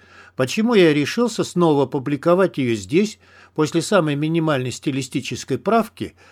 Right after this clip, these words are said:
черновик всё-таки, в качестве некоего назидательного примера довольно странного преобразования идей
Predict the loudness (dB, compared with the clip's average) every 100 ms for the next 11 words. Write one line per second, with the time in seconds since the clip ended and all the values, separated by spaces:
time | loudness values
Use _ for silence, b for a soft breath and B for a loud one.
0 | b -4 0 2 2 0 -2 -2 -2 -6
1 | -12 -16 -16 b b b 0 0 0 -4
2 | -2 0 0 0 2 2 0 -2 -2 0
3 | 0 -2 -4 -4 -2 -2 0 0 2 2
4 | 0 0 -4 -2 0 2 0 -2 -2 -4
5 | -2 -2 -2 0 -2 -4 -6 -6 -2 -2
6 | -4